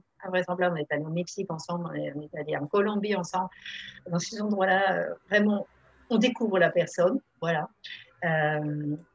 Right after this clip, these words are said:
et donc, euh, bah, je l'ai au téléphone plusieurs fois par semaine. Surtout le confinement, c'est merveilleux, hein, parce que là, on, on s'est encore rapprochés, je veux dire, par, par téléphone et tout. Et, et bon, c'est effectivement, euh,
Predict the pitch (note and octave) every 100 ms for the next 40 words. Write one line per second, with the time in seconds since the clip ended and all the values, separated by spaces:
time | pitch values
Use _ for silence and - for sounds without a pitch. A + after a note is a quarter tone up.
0 | _ - G3 G3+ G#3+ G#3 - F3+ E3+ E3+
1 | E3 E3 E3 E3 F3 F3 F3 F3+ F3 F3
2 | E3+ E3+ F3 E3+ D#3 D#3+ - E3+ - E3+
3 | - C#3 - C3+ G#3+ A#3+ - F#3+ E3 F3
4 | - D#3+ E3+ E3+ D3 C3 C3+ C#3 G#3 G#3+
5 | F3 E3+ - D#3 D3+ D3+ D#3 D3+ D3+ D#3
6 | F3 - - - A3 A#3 A3+ G#3+ G#3+ G3+
7 | G3 G#3+ G#3+ A3 F#3 F3 D#3+ D3+ D#3 D#3
8 | - - D3+ E3+ E3+ G3+ F#3 E3+ - -
9 | _ _ - - _ _ G3 F3+ F3+ F3
10 | E3+ E3 E3+ _ _ _ _ _ _ _
11 | F3+ G3 D3+ - F#3 F3 F3 E3+ E3 -
12 | E3 D#3 F3 F3+ F#3 E3+ D3+ C#3+ C#3+